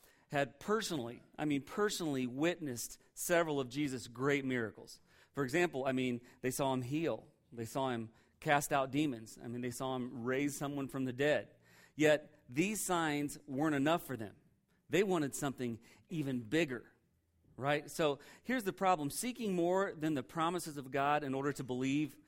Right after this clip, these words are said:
is a sign of trouble. It's a big sign of trouble because it reveals a lack of faith, and it kinda reveals that maybe your heart is starting to harden toward the truth.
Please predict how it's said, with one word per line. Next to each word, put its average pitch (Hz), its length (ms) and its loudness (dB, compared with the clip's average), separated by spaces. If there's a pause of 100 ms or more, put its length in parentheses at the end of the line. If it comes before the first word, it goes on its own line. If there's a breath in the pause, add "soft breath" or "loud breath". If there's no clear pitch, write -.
(340 soft breath)
is 143 120 0
a 127 60 -2
sign 135 300 0
of 120 80 -6
trouble. - 360 -4 (440)
It's 147 120 -2
a 147 40 0
big 160 280 2
sign 127 220 -4
of 113 100 -4
trouble 113 380 -6 (280 loud breath)
because 143 380 0 (160 soft breath)
it 165 80 0
reveals 160 380 2
a 139 60 0
lack 147 320 2
of 135 100 -8
faith, 175 340 0
and 139 120 -2
it 135 100 -10
kinda 233 380 -2
reveals 131 840 -2 (120)
that 143 160 -2
maybe 139 680 -2 (400 soft breath)
your 123 140 -2
heart 165 280 0
is 123 120 -6
starting 131 300 -4
to 117 60 -6
harden 123 320 -2
toward 110 220 -10
the 101 80 -12
truth. - 340 -10